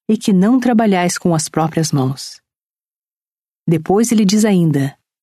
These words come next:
"Mas bem-aventurados os pobres que são puros de coração." Há uma grande diferença nisso.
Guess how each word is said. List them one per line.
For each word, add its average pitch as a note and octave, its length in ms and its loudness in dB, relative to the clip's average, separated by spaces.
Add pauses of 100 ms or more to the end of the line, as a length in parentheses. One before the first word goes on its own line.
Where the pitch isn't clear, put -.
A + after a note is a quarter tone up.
(260)
"Mas F3 240 0
bem-aventurados G#3 1000 2
os E3+ 160 -4
pobres G3+ 480 -2
que - 120 -6
são D#3+ 260 -2
puros A#3+ 420 0
de A#3+ 120 -4
coração." E3+ 680 -2 (720)
Há A3+ 140 0
uma A3 240 2
grande G3 320 2
diferença D3+ 540 -2
nisso. C3+ 420 -4